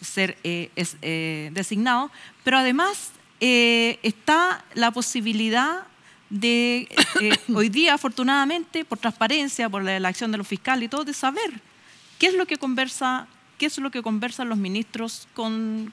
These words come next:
con los abogados, en este caso un abogado, eh, como Luis, eh, Hermosilla, que yo creo que puede abrir una ventana hacia qué es lo que pasa realmente. O sea, ¿mejoró o no mejoró el Poder Judicial después de todas estas reformas, después de,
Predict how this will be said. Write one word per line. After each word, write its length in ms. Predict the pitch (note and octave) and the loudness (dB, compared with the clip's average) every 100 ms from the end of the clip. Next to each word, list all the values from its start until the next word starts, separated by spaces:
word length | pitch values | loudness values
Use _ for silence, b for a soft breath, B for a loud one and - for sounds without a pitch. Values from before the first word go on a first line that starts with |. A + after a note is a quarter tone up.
| - | -10
con 240 | G3+ G3 | -8 -4
los 140 | F#3 E3+ | -4 -2
abogados, 340 | E3+ E3+ G#3+ | -2 -2 -2
en 80 | G3 | -2
este 180 | F3+ F3+ | -6 -6
caso 340 | G3+ G#3 G3+ - | -8 -8 -10 -8
un 120 | F3+ | -8
abogado, 560 | E3+ E3 G3+ G3+ G3+ - B B B B - | -6 -6 -4 -2 -4 -8 B B B B -10
eh, 480 | E3+ E3 D#3+ D#3 - | -6 -4 -6 -8 -6
como 220 | F3+ F3 | -4 0
Luis, 460 | F#3 B3 B3 - - | 0 0 0 -4 -8
eh, 360 | F#3+ F#3+ F3+ - | -4 -2 -4 -6
Hermosilla, 600 | F#3+ F#3+ F#3 - B3+ C4+ | -6 -4 -4 -4 -4 -4
que 100 | C4 | -4
yo 140 | A#3+ A3 | -4 -4
creo 160 | C#4+ | -4
que 100 | C#4+ | -4
puede 500 | A#3+ C#4+ D#4 D#4+ F4+ B B B B - | -4 -2 0 0 -2 B B B B 0
abrir 440 | G#3 F#3+ C4 D4+ | 0 2 2 2
una 180 | D4+ C4 | 2 2
ventana 680 | A3+ G#3 - C4+ D4 - - _ - | 2 0 2 2 2 -2 -10 _ 2
hacia 560 | B3 - C4+ C4 B3 - _ _ | 2 2 2 2 2 -8 _ _
qué 80 | - | -2
es 100 | D#4+ | 0
lo 120 | D#4 | 0
que 120 | B3 G#3 | 0 2
pasa 300 | A#3+ - G#3 | 0 0 -4
realmente. 720 | F#3 F3 E3+ D3+ - - E3 - | -2 -2 -4 -6 -10 -16 -16 -12
O 80 | |
sea, 240 | E3 E3+ E3+ B B - | -4 -4 -6 B B -4
¿mejoró 460 | G3+ B3 - G3 F3 | 2 2 2 0 2
o 80 | A#3 | 0
no 80 | |
mejoró 380 | D4 B3+ A#3 A3+ | -2 -4 -2 -2
el 60 | A3+ | -4
Poder 280 | A3+ G#3+ A3 | -4 -4 -6
Judicial 500 | A3 G3+ - G#3+ A3 | -6 -6 -2 -2 -2
después 240 | G#3 G#3+ | -4 -4
de 80 | G3+ | -4
todas 160 | G3+ | -4
estas 140 | G3+ G3+ | -4 -6
reformas, 560 | F#3+ - G3+ G3 G3 | -6 -6 -4 -2 -2
después 280 | G3 F#3+ G3+ | -4 -6 -6
de, 280 | G3 F#3+ G3 | -2 -2 -4